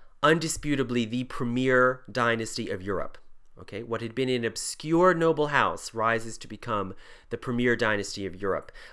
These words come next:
with an incredible domain stretching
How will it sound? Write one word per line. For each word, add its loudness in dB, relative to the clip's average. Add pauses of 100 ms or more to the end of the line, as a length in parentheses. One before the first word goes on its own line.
with 0
an -2
incredible 4
domain 0
stretching -2